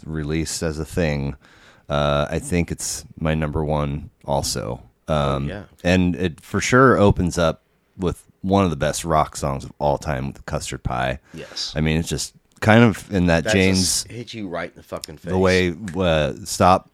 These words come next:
Speaker 1: kicks off.
Speaker 2: Right between the eyes.
Speaker 1: Yeah.
Speaker 2: And it should. I mean, you gotta get somebody's attention because there's, if you don't get by somebody's attention right out of the gate,
Speaker 1: Yeah.
Speaker 2: what's
Speaker 1: It
Speaker 2: your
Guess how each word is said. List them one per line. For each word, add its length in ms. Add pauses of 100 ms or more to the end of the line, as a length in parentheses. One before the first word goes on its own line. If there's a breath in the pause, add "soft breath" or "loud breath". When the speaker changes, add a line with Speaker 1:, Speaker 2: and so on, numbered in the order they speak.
(140)
Speaker 1:
kicks 260
off. 300
Speaker 2:
Right 160
between 240
the 140
eyes. 200
Speaker 1:
Yeah. 300 (360)
Speaker 2:
And 140
it 100
should. 380 (540 soft breath)
I 60
mean, 180
you 160
gotta 240
get 120
somebody's 380
attention 380
because 300
there's, 400 (1500 soft breath)
if 160
you 100
don't 340
get 180
by 160 (220)
somebody's 400
attention 460
right 160
out 80
of 60
the 60
gate, 440
Speaker 1:
Yeah. 300 (520)
Speaker 2:
what's 420
Speaker 1:
It 360
Speaker 2:
your 200